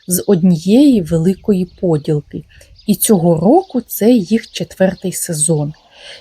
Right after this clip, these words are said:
І саме в цьому сезоні ці півонії мене вразили найбільше із всіх.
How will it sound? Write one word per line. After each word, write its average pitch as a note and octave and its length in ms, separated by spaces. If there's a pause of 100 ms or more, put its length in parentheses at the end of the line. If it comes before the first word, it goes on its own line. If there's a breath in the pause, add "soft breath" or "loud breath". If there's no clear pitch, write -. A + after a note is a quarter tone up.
(140)
І G#3+ 60
саме B3+ 360
в B3+ 80
цьому G3+ 680
сезоні A3 760
ці - 140
півонії A3+ 520
мене G3 240
вразили G#3+ 580
найбільше F#3 840
із - 320
всіх. - 420